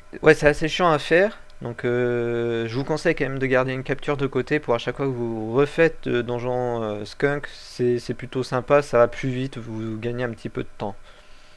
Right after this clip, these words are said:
Après, euh, je vous conseille de faire le donjon skunk pour que ça soit rentable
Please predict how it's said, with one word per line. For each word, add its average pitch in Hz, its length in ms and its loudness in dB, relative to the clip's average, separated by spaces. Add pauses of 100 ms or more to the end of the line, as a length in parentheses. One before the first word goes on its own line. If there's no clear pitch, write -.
(1080)
Après, 165 400 8
euh, 123 720 8 (340)
je 120 140 -2
vous 143 100 0
conseille 160 380 2
de 139 100 2
faire 147 340 4
le 135 120 2
donjon 135 300 -4
skunk 143 520 -6
pour - 120 -8
que - 60 -14
ça 127 100 0
soit 127 160 -2
rentable 135 440 2